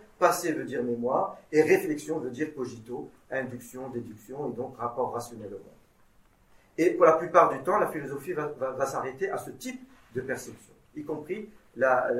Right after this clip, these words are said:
la, euh, des, des pensées comme Merleau-Ponty, des, des, une pensée sur la phénoménologie qui est très récente. Les philosophes musulmans, avec Razi, Ibn Khaldun par exemple, ils vont, euh, parler du hiss al-mushtarik, à savoir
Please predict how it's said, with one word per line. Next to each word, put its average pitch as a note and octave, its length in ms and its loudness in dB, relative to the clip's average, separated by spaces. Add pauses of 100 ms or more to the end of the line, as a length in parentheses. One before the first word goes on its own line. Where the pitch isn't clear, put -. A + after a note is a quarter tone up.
(160)
la, A#2+ 360 -4 (360)
euh, A#2+ 540 -2
des, A#2+ 100 -2
des A#2+ 120 -6
pensées C3 340 -6
comme C3 280 -6
Merleau-Ponty, B2+ 840 -4
des, A#2+ 200 -2
des, A2 180 -12 (260)
une A#2+ 100 -8
pensée D3 360 -2
sur C3 160 -6
la C3 100 0
phénoménologie A#2+ 640 -8
qui A#2+ 80 -16
est A2+ 60 -16
très B2 140 -8
récente. - 340 -12 (800)
Les A2 60 -12
philosophes D#3+ 420 2
musulmans, B2+ 460 2
avec - 180 -2
Razi, B2 340 -2
Ibn B2 160 -6
Khaldun A2+ 400 -10
par - 180 -20
exemple, - 280 -16 (560)
ils D#3+ 140 -6
vont, B3+ 340 6 (580)
euh, D3+ 260 4
parler G3+ 360 4
du - 180 -2 (100)
hiss A#3+ 360 -4
al-mushtarik, C#3+ 560 -2
à B2 40 -8
savoir D#3+ 560 2